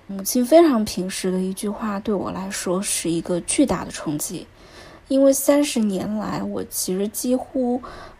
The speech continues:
没有怎么离开过家，虽然过去的工作也会出差，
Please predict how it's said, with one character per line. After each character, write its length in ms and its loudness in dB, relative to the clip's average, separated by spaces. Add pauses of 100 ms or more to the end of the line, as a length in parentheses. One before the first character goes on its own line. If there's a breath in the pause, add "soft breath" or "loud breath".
(420)
没 220 0
有 160 12
怎 200 0
么 180 -4
离 100 -2
开 260 -4
过 200 -6
家， 400 -12 (120)
虽 240 -2
然 180 0
过 160 4
去 160 2
的 80 4
工 240 0
作 220 0
也 100 -2
会 180 -2
出 200 -2
差， 400 -4